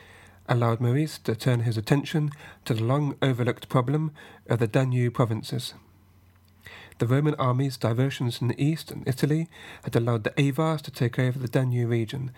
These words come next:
and approximately around modern-day Hungary, Serbia, and Romania, at the same time as large numbers of Slavs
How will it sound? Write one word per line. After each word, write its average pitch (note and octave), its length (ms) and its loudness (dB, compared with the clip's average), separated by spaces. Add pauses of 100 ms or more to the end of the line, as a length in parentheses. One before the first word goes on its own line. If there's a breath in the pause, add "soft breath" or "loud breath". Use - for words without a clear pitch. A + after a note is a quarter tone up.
(300 loud breath)
and A#2 100 2
approximately B2 600 0
around A#2 400 0 (100)
modern-day A#2+ 580 2 (300 loud breath)
Hungary, D3+ 540 0 (240 loud breath)
Serbia, B2 600 2
and B2+ 120 -2
Romania, A2+ 480 0 (480 loud breath)
at - 100 -4
the A2+ 60 -4
same C#3 280 2
time C3+ 440 0
as - 140 -6
large A#2+ 260 2
numbers A#2+ 360 0
of A#2 120 -4
Slavs A2+ 540 0